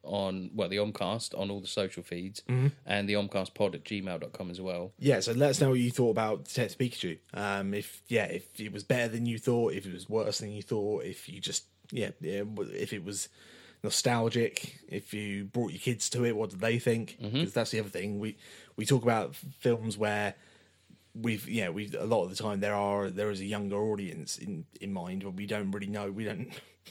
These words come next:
Speaker 2: <laughs> know how well they'll go down. So, like, I don't know if anyone's had any experiences, like, with Endgame, for instance. Take your young kids to Endgame, do they get bored?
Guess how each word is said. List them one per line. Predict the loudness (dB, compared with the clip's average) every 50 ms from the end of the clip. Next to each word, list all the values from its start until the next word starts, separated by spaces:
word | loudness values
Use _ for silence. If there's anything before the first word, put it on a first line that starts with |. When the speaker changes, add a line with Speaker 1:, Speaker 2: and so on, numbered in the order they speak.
| -20 -20 -18
Speaker 2:
<laughs> | _ -14 -14 -14 _ -20 -20 -20 -20 -18 -8 0
know | 2 4 6 6 4 2 0 -4 -10 -14 _ _ -10
how | -4 0 2 2
well | 4 4 4 4 4
they'll | 2 2 2
go | 4 4 4
down. | 4 4 2 0 -4 -6
So, | -6 -6 -4
like, | -4 -2 -2 -2
I | -2 0 0 0
don't | 0 0
know | 0 0 0 2 2
if | 2 2 0 -2 -10 -14 -16 _ -20 -20 -20 -20 _ _ -6
anyone's | -4 -2 -2 -2 -2 -2
had | -2 -2
any | -4 -4 -4
experiences, | -4 -4 -2 -2 -2 -2 -4 -6 -4 -4
like, | -4 -4
with | -2 0
Endgame, | 0 2 2 0 0 -4 -8 -10 -12
for | -12
instance. | -10 -10 -10 -10 -10 -10 -6
Take | -6 -6 -6 -6 -6
your | -6 -6
young | -4 -2 0 0 0 0
kids | -2 -4 -6 -4 -2
to | -2
Endgame, | 0 0 0 0 -2 -4 -6 -4
do | -4 -2
they | -2 -2
get | -2 -2 -2
bored? | 0 0 0 -2 -6